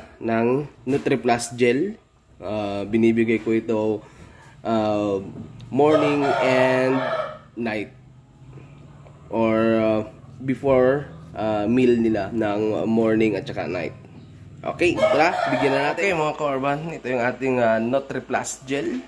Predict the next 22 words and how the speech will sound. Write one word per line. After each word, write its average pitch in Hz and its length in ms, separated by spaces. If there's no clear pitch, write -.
na 110 320
binibigay. 110 640
Which 113 160
is 113 80
yung 117 160
nabanggit 117 400
natin 117 320
kanina. 117 480
Ito 117 240
yung 120 80
binibigay 113 480
natin 143 640
is, - 160
um, 110 320
before, 139 480
ah, 127 160
meal 131 320
nila 123 320
ng 113 360
umaga 143 480
at 117 160
saka 113 320